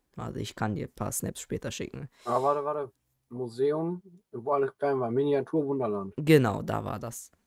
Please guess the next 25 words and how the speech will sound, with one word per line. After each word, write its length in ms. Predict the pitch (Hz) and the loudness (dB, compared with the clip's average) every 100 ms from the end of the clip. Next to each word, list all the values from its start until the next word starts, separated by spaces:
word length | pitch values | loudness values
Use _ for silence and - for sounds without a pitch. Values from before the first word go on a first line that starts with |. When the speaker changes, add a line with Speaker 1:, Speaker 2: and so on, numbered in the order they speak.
| - | -16
Speaker 1:
Das 320 | 131 - - - | -10 -8 -8 -8
war 160 | - - | -8 -6
auch 60 | - | -2
Speaker 2:
In 60 | |
Speaker 1:
cool. 60 | 135 | 2
Speaker 2:
Hamburg, 340 | 165 127 131 | 2 2 -10
das 120 | 123 | -12
ist 60 | - | -16
so 80 | 135 | -16
riesig 360 | 143 131 123 | -16 -18 -16
und 120 | 123 117 | -14 -8
geil, 340 | 123 117 107 | -6 -6 -6
ne? 160 | 113 123 _ - | -8 -12 _ -8
Speaker 1:
Ja, 140 | - - | -8 -4
warst 240 | 120 - | -4 0
du 60 | - | -2
auch 100 | - | -2
da? 240 | 127 165 _ _ _ _ _ _ _ - | -6 -6 _ _ _ _ _ _ _ -14
Speaker 2:
Schon 100 | 113 | -12
öfters. 360 | 117 - 98 _ _ _ _ - | -12 -12 -14 _ _ _ _ -4
Speaker 1:
Öfter? 380 | 170 - - - | -4 -2 -8 -2
Oh, 140 | 120 | 0
das 180 | 107 170 | 0 -2
ist 160 | - - | -2 0
cool. 160 | 120 | 0